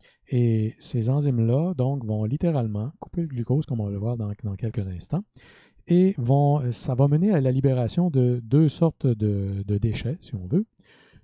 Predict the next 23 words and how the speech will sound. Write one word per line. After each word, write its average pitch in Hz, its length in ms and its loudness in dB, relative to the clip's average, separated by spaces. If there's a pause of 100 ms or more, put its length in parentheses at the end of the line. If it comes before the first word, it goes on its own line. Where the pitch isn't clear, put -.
du 165 160 0
C 196 200 4
O 143 180 10
deux, 107 220 2 (560)
qui 156 100 -4
s'apparente 156 500 0
un 156 120 6
peu 185 100 2
au 165 180 8
brandy 131 640 -2
qui, 117 280 0
euh, 107 380 2
que, 104 220 -4
que 110 140 -4
la, 98 240 -6 (580)
que 117 100 -6
la 98 120 -6
tronçonneuse 113 640 -2
libère 110 420 -4
en 104 100 -4
sciant 98 220 -8
le 92 80 -8
tronc. 147 240 -6